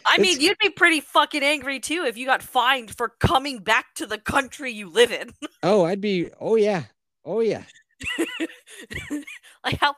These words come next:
Speaker 1: fucking retarded is that?
Speaker 2: Just, I don't, yeah. I don't know, man. You just gotta move to Texas and just stop, or not Texas, to Florida and stop leaving. And I think it'll work out better.
Speaker 1: You know what? Tell the U S government then to stop fucking diddling their thumbs,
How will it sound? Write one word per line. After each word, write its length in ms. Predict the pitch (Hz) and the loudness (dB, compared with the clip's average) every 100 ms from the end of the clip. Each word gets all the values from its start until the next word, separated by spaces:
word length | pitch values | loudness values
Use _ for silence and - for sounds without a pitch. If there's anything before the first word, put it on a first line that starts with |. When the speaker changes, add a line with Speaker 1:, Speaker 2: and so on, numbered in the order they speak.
| - | -2
Speaker 1:
fucking 300 | 294 - 254 | -2 -2 -8
retarded 520 | 247 - 262 302 240 | -8 -6 -4 -4 -6
is 140 | 185 | -8
that? 560 | 185 233 - - - - _ _ _ _ _ - | -6 -4 -4 -6 -8 -8 _ _ _ _ _ -10
Speaker 2:
Just, 160 | 185 | -8
I 100 | 202 | -4
don't, 240 | 220 220 - - - | -4 -6 -10 -20 -18
yeah. 340 | 110 92 90 95 _ _ - | -12 -10 -10 -12 _ _ -10
I 60 | 117 | -2
don't 140 | 131 | 0
know, 140 | 127 | 2
man. 260 | 117 113 113 95 | 2 2 0 -4
You 220 | 120 131 | -2 -2
just 120 | 139 | 0
gotta 160 | 151 131 | 2 4
move 200 | 113 117 | 4 2
to 80 | |
Texas 340 | 107 117 113 107 | 0 0 0 -2
and 100 | 107 | -4
just 140 | 98 | -4
stop, 240 | - 110 110 - | -2 -2 -2 -2
or 120 | 120 | -2
not 240 | 87 92 | -2 -6
Texas, 320 | 85 71 - - | -6 -10 -14 -4
to 220 | 117 107 - | 0 0 0
Florida 300 | - 123 104 | 2 2 2
and 100 | 92 | -2
stop 260 | - 123 135 | -8 -8 -8
leaving. 380 | 107 139 131 78 | -6 -6 -6 -12
And 200 | 82 92 - | -10 -10 -10
I 80 | 101 | -14
think 260 | 95 139 135 | -6 -4 -2
it'll 180 | 127 139 | 0 2
work 200 | 131 135 | 2 2
out 140 | 135 131 | 2 2
better. 180 | 131 | 0
Speaker 1:
You 140 | 101 330 | -2 -6
know 60 | |
what? 320 | 294 320 349 - - | -2 -2 -2 -6 -14
Tell 360 | - 311 339 | -6 -4 -4
the 140 | 269 285 | -6 -12
U 240 | 233 285 | -12 -10
S 160 | 285 196 | -8 -8
government 500 | 214 254 311 294 208 | -8 -8 -10 -14 -14
then 160 | 214 202 | -14 -14
to 80 | |
stop 300 | 202 - 240 - | -12 -6 -6 -6
fucking 340 | 254 254 247 175 | -10 -10 -14 -16
diddling 340 | 220 247 262 | -16 -14 -14
their 100 | 233 | -14
thumbs, 420 | - 220 262 226 | -14 -12 -12 -14